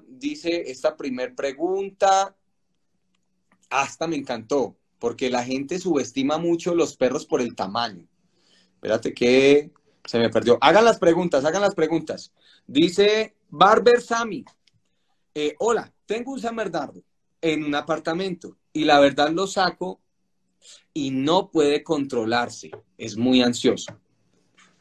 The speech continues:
¿Qué sugerencia me dan?". Ojo, aquí hay, vale la pena aclarar que esto no son recetas. Hay que hacer algo que se llaman valoraciones, procesos de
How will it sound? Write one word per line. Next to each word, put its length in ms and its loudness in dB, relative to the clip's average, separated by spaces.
¿Qué 340 4
sugerencia 640 -4
me 120 -2
dan?". 220 -6
Ojo, 380 4
aquí 320 0
hay, 140 2
vale 280 2
la 140 0
pena 180 -2
aclarar 280 0
que 80 -8
esto 180 -6
no 120 -4
son 180 -4
recetas. 720 -2
Hay 160 -6
que 140 0
hacer 260 -2
algo 420 0
que 140 -6
se 120 -8
llaman 320 -6
valoraciones, 1400 0
procesos 680 0
de 260 -2